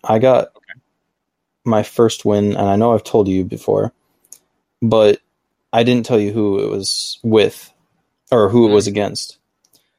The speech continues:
Speaker 1: Um, I actually got a, so I'm gonna break this down for everyone who's in chat. If you've ever heard of a game called pub G, it's a battle royale game. Um,
Speaker 2: Mm.
Speaker 1: I'm not that great at it.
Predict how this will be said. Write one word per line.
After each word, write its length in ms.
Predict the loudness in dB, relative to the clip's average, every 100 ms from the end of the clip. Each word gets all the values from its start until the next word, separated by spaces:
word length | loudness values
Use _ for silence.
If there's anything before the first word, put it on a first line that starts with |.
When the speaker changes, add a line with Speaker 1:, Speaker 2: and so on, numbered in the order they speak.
| _ _ _ -4
Speaker 1:
Um, 340 | 0 2 0 0
I 180 | 0 2
actually 340 | 0 0 2
got 200 | 4 2
a, 400 | 2 2 0 -4 _ _ _ -18 -8
so 480 | 0 4 4 2 -4 _ _ _ _ -2
I'm 200 | 0 2
gonna 200 | 2 2
break 280 | 0 0 0
this 140 | -4
down 280 | -2 -2 -2
for 120 | 0
everyone 460 | 0 0 -2 -2 -6
who's 200 | -8 -8
in 100 | -6
chat. 320 | -2 0 -2
If 120 | -4
you've 160 | -4 0
ever 200 | 0 2
heard 120 | 0
of 80 | 0
a 40 | -2
game 360 | 0 0 0
called 240 | -2 -6 -2
pub 280 | -2 -2
G, 420 | -4 -6 -4 -4 -8 _ _ _
it's 80 | -8
a 60 | -2
battle 340 | 2 4 4
royale 540 | 2 2 4 4 2
game. 360 | 2 0 0 -4 _ _ _ _ _
Um, 260 | 0 0 0
Speaker 2:
Mm. 80 | 0
Speaker 1:
I'm 140 | 0
not 200 | 0 0
that 180 | 0 0
great 280 | 0 -2 0
at 160 | -2 -6
it. 180 | -10